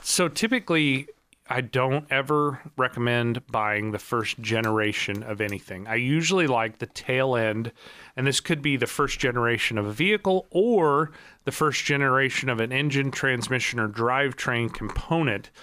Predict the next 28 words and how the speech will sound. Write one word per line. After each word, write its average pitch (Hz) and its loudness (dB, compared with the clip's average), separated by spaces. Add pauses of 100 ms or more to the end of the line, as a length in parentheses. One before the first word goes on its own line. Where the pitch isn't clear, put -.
(300)
You 127 -2
know, 117 2
when 110 0
C 165 2
V 139 2
T 131 0 (120)
transmissions 127 0
came 113 -2
out, 101 -2 (200)
they, 120 0
<laughs> - -10
the 127 0
dependability 123 0
is 98 -2
pretty 123 -2
much 110 -2
in 98 -4
the 95 -6
toilet. 117 0 (640)
They've 175 2
gotten 151 2
a 123 2
little 131 4
better. 160 2
They're 127 2
not 113 -2
great 120 2
yet. 147 0